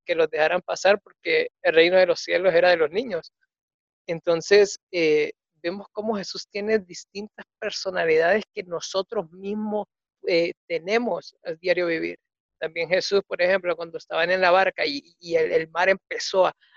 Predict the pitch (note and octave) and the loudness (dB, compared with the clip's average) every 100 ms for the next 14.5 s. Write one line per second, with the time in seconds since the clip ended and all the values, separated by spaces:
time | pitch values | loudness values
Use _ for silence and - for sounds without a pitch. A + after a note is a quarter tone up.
0 | - F3+ E3 D#3 E3 E3 D#3+ E3 D3 C#3+ | -6 2 2 2 -2 -4 -4 -4 -4 0
1 | F#3 F3+ - E3+ E3 - - F3 B2+ F3 | 4 2 0 -6 -6 -6 -14 -20 -18 -16
2 | E3+ F3 E3+ F3+ F3+ _ F3+ F3 E3+ E3+ | -14 -14 -14 -14 -18 _ -14 -12 -12 -14
3 | - F3 F#3+ F#3 F#3 F#3+ F#3 F#3 F#3+ F#3 | -12 -6 -2 -2 0 0 -2 -4 -4 -4
4 | F#3+ F3+ F3 F3+ F#3+ F#3 - E3+ D#3+ _ | 2 4 4 4 2 2 -4 -4 -4 _
5 | _ _ _ F3 E3 E3+ G3+ G3 E3+ G3 | _ _ _ -8 -2 -2 -2 -6 -8 -8
6 | - F3+ F3+ G#3+ G#3 - F3+ E3+ - F3+ | -6 0 2 2 -2 -2 2 2 2 -2
7 | F#3 - G#3 G#3 F3 G3+ A3+ A3 G#3 A3 | -2 0 2 2 0 4 6 4 2 -2
8 | A#3 G#3 F3 - _ - F#3+ F#3 E3 E3 | -6 -8 -12 -14 _ -16 -6 -6 -6 -10
9 | F3+ F#3+ G#3 G3 F#3 - G3 G#3 G3+ F#3 | -8 -4 2 4 4 0 -4 -4 4 4
10 | E3 D#3 _ F#3+ G#3+ - _ _ _ F#3 | 4 -2 _ -4 -4 -4 _ _ _ -8
11 | E3 - F3 F#3+ G3 F3+ E3+ G3 G3 - | -6 -6 -6 -6 -4 -4 -4 -4 -4 -4
12 | F3+ G3+ F3+ D#3+ _ - D#3 F3+ - - | -6 -6 -6 -8 _ -10 -6 -6 -8 -16
13 | - F#3+ G3 F3 D#3+ F#3+ A3 G3+ - _ | -4 2 4 4 4 0 -2 -6 -8 _
14 | _ - E3+ - G3 | _ -16 -16 -12 -14